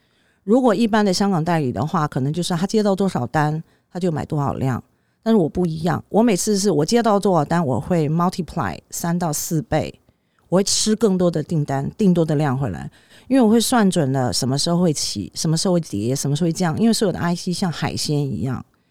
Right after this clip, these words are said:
如果你常常在国外跑，你就知道 marketing，你就知道市场的讯息，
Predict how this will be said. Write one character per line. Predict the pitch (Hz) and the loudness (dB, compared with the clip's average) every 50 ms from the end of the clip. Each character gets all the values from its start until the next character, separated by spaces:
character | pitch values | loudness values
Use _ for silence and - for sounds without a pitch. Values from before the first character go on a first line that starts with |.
| _ _ _ _ _ - | _ _ _ _ _ -2
如 | 202 262 | 2 4
果 | 294 330 | 4 6
你 | 285 226 | 4 4
常 | 180 - 196 202 | 4 4 2 4
常 | 208 208 208 | 4 4 4
在 | 226 | 2
国 | 214 - 170 156 | 2 2 2 2
外 | 185 208 190 | 4 4 2
跑， | 156 151 151 135 127 | 2 0 -2 -2 -2
你 | 135 147 | -2 -2
就 | - 190 | -2 -2
知 | 170 - 175 | -2 -2 -2
道 | 170 175 165 160 143 123 - _ _ _ _ _ _ - | 0 0 2 0 0 -2 -6 _ _ _ _ _ _ -2
marketing， | 180 175 165 165 - 160 - 156 - - | 0 0 0 0 0 -4 -4 -4 -4 -4
你 | 120 135 | -4 -4
就 | - 180 | -2 -2
知 | 175 - - | -2 -2 0
道 | 175 185 170 | 0 0 0
市 | 165 - - 214 185 | 0 0 0 0 0
场 | - 156 139 113 | 0 -2 -6 -6
的 | 80 | -6
讯 | 127 - - 170 160 156 | -6 -6 -4 -4 -4 -4
息， | 139 - - 101 - | -4 -6 -8 -8 -10